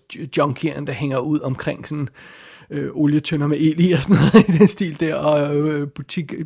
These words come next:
butikkerne, der er forladte, og bygningerne, der er forladte og forfaldne og sådan noget.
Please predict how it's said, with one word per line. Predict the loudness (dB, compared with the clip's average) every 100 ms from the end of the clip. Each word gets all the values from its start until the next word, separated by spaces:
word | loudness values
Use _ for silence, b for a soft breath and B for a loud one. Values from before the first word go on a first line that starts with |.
| -10
butikkerne, | -8 -2 0 0
der | -2
er |
forladte, | -2 -4 -4 -4 -6 -6
og | -8 -4
bygningerne, | -4 -4 -6 -6
der |
er | -6
forladte | -4 -4 -2 -4 -8 -10
og | -8 -8 -10 B -10
forfaldne | -8 -2 -4 -4 -12
og | -10
sådan | -10
noget. | -10 -10